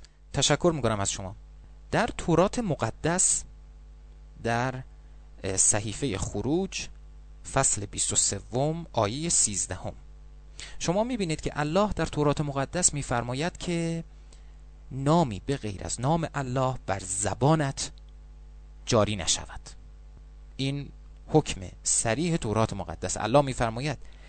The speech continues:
از زبان شما اسمی به غیر از اسم الله شنیده نشه. حالا من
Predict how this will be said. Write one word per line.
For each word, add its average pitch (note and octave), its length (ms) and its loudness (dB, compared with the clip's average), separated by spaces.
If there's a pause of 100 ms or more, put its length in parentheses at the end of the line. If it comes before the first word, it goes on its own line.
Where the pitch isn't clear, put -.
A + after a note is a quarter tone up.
(340)
از A#2+ 280 0
زبان A#2 440 4
شما C#3 560 0 (100)
اسمی B2 480 4
به A#2 160 -2
غیر A#2 360 -4
از G#2 240 -2 (360)
اسم C3 320 0
الله E3 340 2
شنیده D#3 400 4
نشه. C3+ 340 0 (1400)
حالا G#3 160 4
من A3+ 140 0